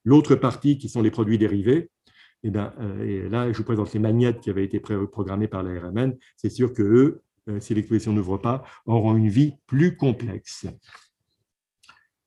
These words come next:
Euh, ce qui ne nous a pas empêché, effectivement, par ailleurs, de continuer au sein du musée un travail de programmation autour de l'exposition, hein, comme ça se fait habituellement,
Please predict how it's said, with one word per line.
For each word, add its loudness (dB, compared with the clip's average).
Euh, 2
ce -20
qui 6
ne 8
nous 8
a 8
pas 4
empêché, 2
effectivement, -2
par -6
ailleurs, 4
de 2
continuer 0
au 0
sein -4
du -2
musée 2
un 0
travail 2
de 2
programmation -2
autour 6
de 0
l'exposition, -2
hein, -6
comme 2
ça -6
se -6
fait -6
habituellement, -4